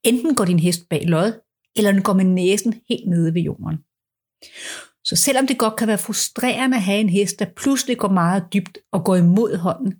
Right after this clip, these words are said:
så er det altså et godt skridt på vejen i den rigtige retning. Et sted midt imellem at være for dyb og gå bag lod, der ligger den rigtige holdning. Men det er vigtigt, at du ikke forsøger at holde eller støtte din hest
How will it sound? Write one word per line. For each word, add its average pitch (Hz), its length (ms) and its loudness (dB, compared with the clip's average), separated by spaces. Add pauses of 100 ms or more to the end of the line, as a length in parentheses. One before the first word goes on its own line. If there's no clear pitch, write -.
(140)
så - 120 -6
er 226 40 2
det 220 40 2
altså 208 180 -2
et - 120 -4 (180)
godt 240 280 -2
skridt 220 300 -2 (100)
på 233 80 -2
vejen 190 460 -2
i 185 60 0
den 165 120 4
rigtige 151 340 -2
retning. 143 400 -6 (1400)
Et 226 160 -2
sted 247 380 0 (100)
midt 226 320 2
imellem 226 440 2 (120)
at 175 120 0
være 156 120 2
for 170 120 -2
dyb 240 400 -4 (220)
og 175 160 -2
gå 170 260 -2
bag 226 260 -2
lod, 180 240 0 (480)
der 208 60 0
ligger 208 400 2
den 202 320 -2
rigtige 170 340 0
holdning. 156 500 -2 (680)
Men 180 100 2
det 170 120 4
er 160 60 -2
vigtigt, 262 280 0
at 269 80 0
du 208 60 0
ikke 175 140 -2
forsøger 220 540 -2
at 190 80 0
holde 170 440 0 (140)
eller 196 180 -2
støtte - 480 -2 (100)
din 254 120 2
hest 208 280 0